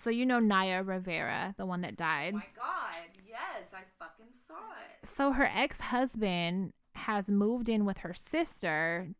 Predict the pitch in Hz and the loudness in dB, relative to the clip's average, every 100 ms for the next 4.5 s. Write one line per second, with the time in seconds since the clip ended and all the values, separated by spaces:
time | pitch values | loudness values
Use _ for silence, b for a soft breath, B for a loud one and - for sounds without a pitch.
0 | - - 233 214 208 208 - - - 226 | -12 -4 0 2 2 0 -2 -8 0 0
1 | 226 220 208 190 196 - - 196 180 - | 0 -2 -4 -2 -4 -6 -6 -4 -2 -2
2 | 202 196 214 208 202 175 190 180 185 185 | -2 -4 -2 -2 -2 -4 -4 -4 -6 -8
3 | - - _ _ _ _ 214 _ - 202 | -10 -16 _ _ _ _ -20 _ -8 -6
4 | 185 - 151 - 180 | -6 -6 -6 -6 -10